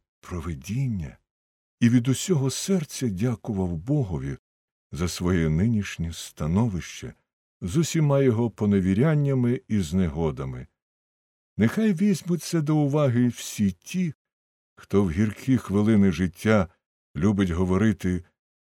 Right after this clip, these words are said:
чи може чиєсь горе зрівнятися з моїм. Нехай вони подумають,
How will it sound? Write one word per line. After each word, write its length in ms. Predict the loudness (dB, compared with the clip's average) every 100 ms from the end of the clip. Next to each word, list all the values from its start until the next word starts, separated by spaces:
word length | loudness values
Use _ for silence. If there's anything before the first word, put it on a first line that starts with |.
| _
чи 180 | -6 0
може 260 | 0 0 -4
чиєсь 380 | -2 -2 -2
горе 480 | -2 0 2 2 0 -4 _ _ _
зрівнятися 840 | -8 -4 -2 -2 -2 -4 -8 -8
з 80 | -6
моїм. 500 | -4 -2 -2 -4 -6 -14 _ _ _ _ _ _
Нехай 320 | 0 2 2 2
вони 240 | 2 0
подумають, 680 | 0 2 4 4 2 -2